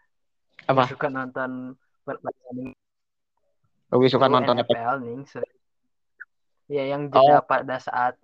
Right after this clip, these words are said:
Speaker 2: eh, mainnya gitu kan, suka ada
Speaker 1: Oh,
Speaker 2: hiburan juga.
Speaker 1: halftime show, halftime, halftime show.
Speaker 2: Iya, gue lebih
Speaker 1: Nah.
Speaker 2: lebih suka lihat performance itunya daripada pertandingannya.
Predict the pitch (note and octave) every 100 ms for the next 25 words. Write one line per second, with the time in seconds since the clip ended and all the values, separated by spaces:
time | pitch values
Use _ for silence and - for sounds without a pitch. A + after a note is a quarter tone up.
0 | B2 A#2+ A#2+ A#2+ - - _ B2 C#3 A#2
1 | A2 A#2 C#3+ - C#3 B2 A#2 B2 A#2+ C#3
2 | C#3 C#3 C3 C#3 C#3 - C#3 C3+ B2 A#2
3 | A#2+ A#2+ B2+ B2+ - - D3 - C#3 C3+
4 | D#3 D3 A#2+ C3 - _ _ _ _ _
5 | _ _ _ _ _ _ _ _ - -
6 | _ C#3+ B2+ A#2+ A2+ _ _ _ _ _
7 | C#3 E3 D#3+ D3+ D3 G2 _ _ _ _
8 | _ _ _ _ _ _ D#3 D#3 D3+ -
9 | _ C#3 C#3+ C#3+ - C#3 - C#3 C#3+ D3
10 | E3+ F3 B2 B2+ - B2 A#2+ B2+ - D3+
11 | C#3 B2 A#2 A2+